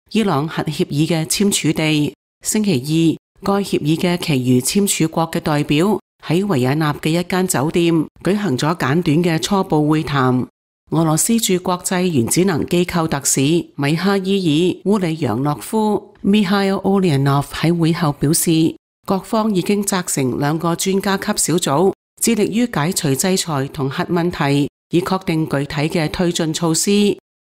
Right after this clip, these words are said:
專家們定於星期二較後時間開始技術工作，目的係將美國可以解除嘅制裁清單同伊朗應該履行嘅核義務結合起嚟。烏里揚諾夫發表推文話，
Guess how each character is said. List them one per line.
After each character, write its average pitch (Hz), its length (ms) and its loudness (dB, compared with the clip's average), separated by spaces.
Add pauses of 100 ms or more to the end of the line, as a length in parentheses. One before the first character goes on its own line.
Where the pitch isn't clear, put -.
(140)
專 220 220 0
家 226 140 0
們 139 260 2
定 160 180 0
於 208 140 4
星 220 240 0
期 170 160 0
二 160 400 0
較 180 220 0
後 165 200 -2
時 131 220 0
間 185 360 -2 (140)
開 214 120 0
始 208 260 0
技 147 220 -2
術 151 220 -2
工 196 200 0
作， 175 260 0 (320)
目 151 200 2
的 185 100 -2
係 156 400 0 (160)
將 220 220 0
美 165 160 2
國 170 260 0
可 143 180 0
以 175 280 0
解 139 180 0
除 156 200 -2
嘅 156 260 0
制 160 240 0
裁 98 180 -2
清 202 260 0
單 202 360 0 (180)
同 127 180 0
伊 202 140 0
朗 156 240 0
應 202 260 2
該 208 200 0
履 165 200 0
行 147 220 -2
嘅 156 160 -2
核 160 160 -4
義 156 260 0
務 151 320 2
結 - 220 -2
合 156 240 -4
起 147 160 2
嚟。 131 340 0 (400)
烏 233 120 2
里 175 220 0
揚 131 200 0
諾 151 140 0
夫 202 380 0
發 165 180 -2
表 151 220 -2
推 196 240 -2
文 139 200 0
話， 165 320 2